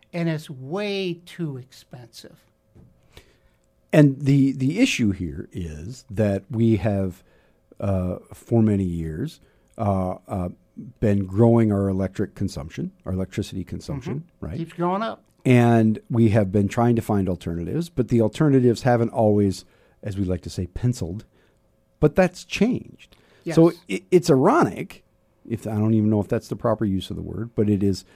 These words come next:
Speaker 2: it is in contradiction because at the same time, those sources of alternative energy, solar, wind, uh, natural gas, uh,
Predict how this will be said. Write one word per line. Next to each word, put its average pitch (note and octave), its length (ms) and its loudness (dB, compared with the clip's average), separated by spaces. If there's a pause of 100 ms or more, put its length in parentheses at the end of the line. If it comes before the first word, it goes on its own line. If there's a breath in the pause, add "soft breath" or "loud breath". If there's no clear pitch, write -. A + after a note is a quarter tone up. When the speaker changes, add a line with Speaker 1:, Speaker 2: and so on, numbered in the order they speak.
(200 soft breath)
Speaker 2:
it A#2+ 120 2
is A2+ 160 4
in E3 200 6
contradiction C3+ 880 -2 (400 soft breath)
because G#2 420 2
at - 160 -8
the A#2 80 -4
same G3+ 280 4
time, F#2 520 -4 (460)
those G#2+ 540 2
sources A2 580 -2
of G2 80 -4
alternative G#2 420 0
energy, A#2+ 340 0
solar, G2 500 -2 (100)
wind, F#2+ 380 0 (760 soft breath)
uh, F#2+ 220 -2 (180)
natural G2 460 -2
gas, F#2+ 520 -4 (300 soft breath)
uh, F#2 280 -2